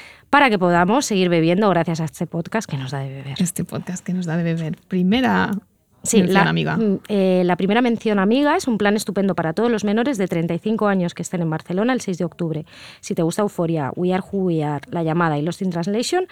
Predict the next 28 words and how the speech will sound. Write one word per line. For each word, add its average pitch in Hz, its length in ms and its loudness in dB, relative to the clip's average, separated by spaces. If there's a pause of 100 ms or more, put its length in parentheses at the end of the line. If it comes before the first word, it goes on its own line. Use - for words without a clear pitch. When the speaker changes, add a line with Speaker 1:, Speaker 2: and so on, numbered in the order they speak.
(300)
Speaker 1:
deberías 190 380 2
apuntarte 180 420 -2
corriendo 233 540 2
al 277 260 4
Vive 208 240 4
treinta 170 280 0
y 170 60 -4
cinco, 294 440 0 (420)
que 262 120 0
se 226 120 0
llevará 185 260 4
a 208 60 2
cabo 262 360 4
en 208 120 2
el 180 80 2
Mercat 180 240 -2
de 226 60 2
las 190 160 -2
Flors 269 240 -2
con 196 140 -4
el 180 80 0
espectáculo 180 500 -2
de 208 100 2
danza, 165 400 0
música 175 520 -2
y 180 80 -2
artes 151 280 -4
visuales 240 540 -2